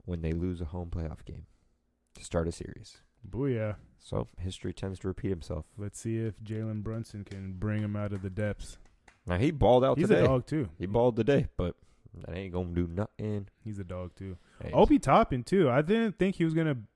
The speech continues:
Speaker 2: like, be an impact player like he is when coming out of college. Like, I thought he was just gonna be, like,
Speaker 1: Yeah.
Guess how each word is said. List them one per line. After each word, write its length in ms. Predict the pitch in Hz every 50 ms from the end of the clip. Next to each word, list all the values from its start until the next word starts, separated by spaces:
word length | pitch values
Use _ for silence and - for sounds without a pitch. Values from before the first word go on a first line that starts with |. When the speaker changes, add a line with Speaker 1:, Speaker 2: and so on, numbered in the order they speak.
| _ _ _ _ _ _ - 113
Speaker 2:
like, 280 | 117 113 107 101 87 90
be 280 | 120 131 135 135 135
an 140 | 123 120 113
impact 440 | - 117 127 - 131 131 120 110 -
player 260 | - 113 120 135 135
like 200 | 123 123 117 -
he 140 | 110 107 110
is 240 | 120 139 151 151 135
when 140 | 127 120
coming 280 | - - 127 123 123 123
out 80 | 120 113
of 60 | 107
college. 300 | - 107 110 123 135 131
Like, 100 | 127 117
I 60 | 113
thought 180 | 120 - 147 135
he 80 | 127 131
was 80 | 127 117
just 120 | 123 120
gonna 180 | - 135 123 117
be, 140 | 104 117 117
like, 240 | 113 110 107 101 - -
Speaker 1:
Yeah. 80 | -